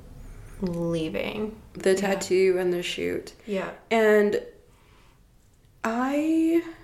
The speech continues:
Speaker 2: I don't know if I'd never noticed it before,
Speaker 1: Mm-hmm.
Speaker 2: or I just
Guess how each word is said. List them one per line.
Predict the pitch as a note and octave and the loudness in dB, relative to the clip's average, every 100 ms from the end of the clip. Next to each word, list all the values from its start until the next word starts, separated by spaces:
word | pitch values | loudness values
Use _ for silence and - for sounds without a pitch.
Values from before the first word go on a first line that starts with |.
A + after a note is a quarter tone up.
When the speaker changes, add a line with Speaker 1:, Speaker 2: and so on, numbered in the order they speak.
| - - _ _ _ - | -20 -20 _ _ _ 2
Speaker 2:
I | |
don't | C4 | 2
know | C4+ | 4
if | C#4 | 2
I'd | C4+ G#3+ | 2 2
never | G#3 G3 | 2 2
noticed | F#3+ F3 E3 G#3 - | 0 2 0 0 -2
it | C4 B3+ | -6 -4
before, | B3 - B3 C4 C#4 C#4 | -6 -2 0 0 -4 -6
Speaker 1:
Mm-hmm. | G#3+ G3 F#3+ | -6 -4 0
Speaker 2:
or | G#3 | 2
I | G3+ G3+ | 4 2
just | G3+ G3 F#3 G3 - - | 0 0 0 -2 -6 -10